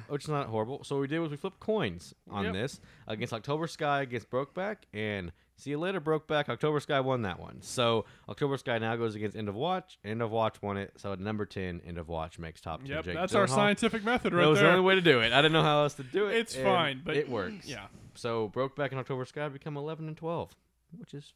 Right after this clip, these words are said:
Speaker 1: fine.
Speaker 2: That's fair.
Speaker 1: Um, okay, number nine, we have Southpaw.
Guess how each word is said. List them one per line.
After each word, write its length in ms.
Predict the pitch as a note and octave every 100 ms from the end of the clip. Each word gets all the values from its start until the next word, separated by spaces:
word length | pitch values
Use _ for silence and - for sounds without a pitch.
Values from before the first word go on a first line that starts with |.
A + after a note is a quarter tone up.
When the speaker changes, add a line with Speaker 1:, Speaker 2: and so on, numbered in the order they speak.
| _
Speaker 1:
fine. 260 | - D2+ -
Speaker 2:
That's 180 | A3 D4
fair. 240 | - F3 B2+ - _
Speaker 1:
Um, 240 | C3+ C#3+ C#3+
okay, 340 | E3 C3 F2+ D#2
number 240 | C3+ B2+
nine, 460 | B2 B2+ C3 C3 B2
we 80 |
have 120 | F#2+ -
Southpaw. 840 | - C#3 C3 - B2 A#2 A#2 A2